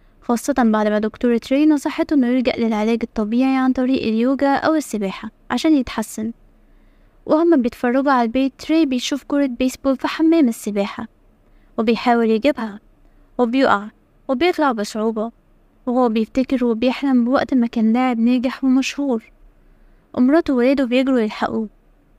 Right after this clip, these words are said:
وبعد كده بينتقلوا بالفعل للبيت. لما ولادهم بيروحوا المدرسة، بيجي ولد اسمه رونن وبيدي إيزي بنت راي ورقة، وبيطلب منها تحضر إيفنت الفريق السباحة،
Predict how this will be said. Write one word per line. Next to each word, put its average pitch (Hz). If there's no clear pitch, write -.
وبعد 302
كده 302
بينتقلوا 269
بالفعل 220
للبيت. 196
لما 254
ولادهم 330
بيروحوا 247
المدرسة، 240
بيجي 262
ولد 247
اسمه 269
رونن 247
وبيدي 247
إيزي 254
بنت 233
راي 247
ورقة، 226
وبيطلب 240
منها 285
تحضر 294
إيفنت 247
الفريق 247
السباحة، 208